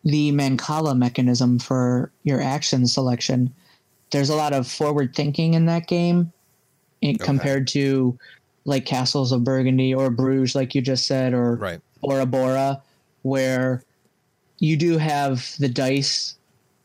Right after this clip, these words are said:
Speaker 1: giving you a little bit of randomness every turn. So you're really working with the choices you have each round. Whereas Trajan, you're really just kinda going through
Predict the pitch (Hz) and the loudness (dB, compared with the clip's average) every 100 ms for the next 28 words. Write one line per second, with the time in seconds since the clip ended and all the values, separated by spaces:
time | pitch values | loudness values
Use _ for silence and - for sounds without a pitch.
0 | _ _ _ _ _ _ _ - 147 143 | _ _ _ _ _ _ _ -4 0 0
1 | 139 139 127 135 131 131 120 127 127 135 | 2 2 2 0 0 0 0 0 2 2
2 | 139 131 120 131 135 - 135 135 143 139 | 0 0 -2 0 -2 0 -2 2 2 2
3 | 131 127 123 120 - - _ - 139 139 | 0 0 0 -2 -8 -14 _ -2 0 2
4 | 139 139 127 135 131 131 135 127 - - | 2 2 2 0 0 0 2 0 -4 -6
5 | 139 123 135 135 143 120 131 123 123 127 | -4 -2 -2 0 0 0 0 0 0 0
6 | 123 127 123 127 123 123 139 151 - - | 2 0 0 0 2 2 2 2 -2 -16
7 | _ _ _ _ _ _ _ _ - 135 | _ _ _ _ _ _ _ _ -4 0
8 | 131 127 127 123 117 - - 147 143 139 | 0 2 2 2 0 -4 -2 0 2 2
9 | 123 127 131 135 131 120 123 - 139 127 | 2 2 2 2 0 0 -2 -2 -2 0
10 | 123 135 131 123 120 143 139 131 127 | 2 2 2 2 0 0 2 2 0